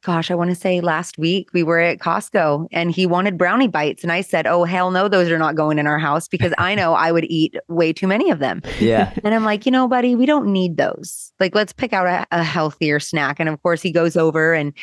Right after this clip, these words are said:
Speaker 1: he's getting, like, the different flavored Greek yogurts and he's choosing things and with no temper tantrum and me letting him know, "Hey,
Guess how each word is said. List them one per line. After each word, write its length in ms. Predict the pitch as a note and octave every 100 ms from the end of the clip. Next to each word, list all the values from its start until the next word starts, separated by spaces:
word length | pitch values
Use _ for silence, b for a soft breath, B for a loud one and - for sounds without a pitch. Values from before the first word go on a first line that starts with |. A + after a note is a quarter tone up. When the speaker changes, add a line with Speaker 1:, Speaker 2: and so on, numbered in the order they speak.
| B B
Speaker 1:
he's 220 | - F#3+
getting, 260 | E3 F3 F3+
like, 180 | E3+ -
the 60 |
different 400 | E3 D#3+ - -
flavored 360 | - E3 E3 E3
Greek 220 | F3 F3
yogurts 520 | D#3+ D#3 E3 E3 E3+
and 80 | E3+
he's 160 | D#3+ D#3
choosing 460 | - G3 E3+ F3+ E3+
things 340 | F3 E3 D#3+
and 140 | F3 D3+ B B _ _ _
with 240 | G3 G3 G#3
no 340 | G3 G3+ G#3+
temper 320 | G#3 A3+ G#3+ F#3+
tantrum 540 | D#3 C#3+ - F#2 - -
and 280 | - F#3+ F3+
me 140 | F#3 G3+
letting 260 | G3+ G3
him 120 | F#3 F#3
know, 180 | G#3
"Hey, 300 | G3 A#3+ A3